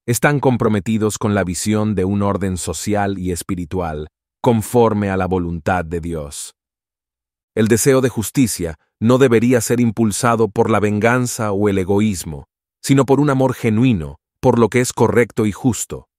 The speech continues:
Es un llamado a trabajar por el bien común y el bienestar de los demás. La búsqueda de la justicia se entrelaza con la misericordia. Aquellos que tienen hambre y sed de justicia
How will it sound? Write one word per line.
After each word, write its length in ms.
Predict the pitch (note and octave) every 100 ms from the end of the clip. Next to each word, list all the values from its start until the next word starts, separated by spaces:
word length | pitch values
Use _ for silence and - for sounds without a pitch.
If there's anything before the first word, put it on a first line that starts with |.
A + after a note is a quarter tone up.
| _ _ _ _
Es 120 | D3 G3
un 100 | F3
llamado 360 | D#3 D3+ C#3+
a 60 | A#2+
trabajar 500 | A#2 G#2 G2 A#2 A2+
por 140 | A2+
el 100 | G#2+
bien 220 | G2+ A2+
común 480 | G#2+ G2 A2 F#2+ D#2 - _
y 140 | A#2+
el 80 | A2+
bienestar 580 | G#2+ G2+ F#2 - G2+ F2
de 100 | F2
los 140 | F2+
demás. 500 | F2 F2+ F2 D#2 - _ _ _ _
La 140 | C3+ C#3
búsqueda 400 | E3 - D3+ C3
de 80 | A2+
la 80 |
justicia 580 | G2 G#2 - A2 - G2+
se 180 | - G#2
entrelaza 680 | F#2+ F2+ F2+ F#2 G2 - F2
con 180 | F#2 F2+
la 100 | F2+
misericordia. 920 | F2 F#2+ F2 D#2 G2 D#2+ D2 D2 - _ _ -
Aquellos 380 | A2+ C#3+ C#3 -
que 120 | A2
tienen 320 | A2 A2 G#2
hambre 340 | G#2 G2 F#2
y 60 | F2+
sed 240 | - G#2
de 160 | E2+ F2
justicia 800 | - E2+ - A2+ D#2+ E2+ C#2+ C#2+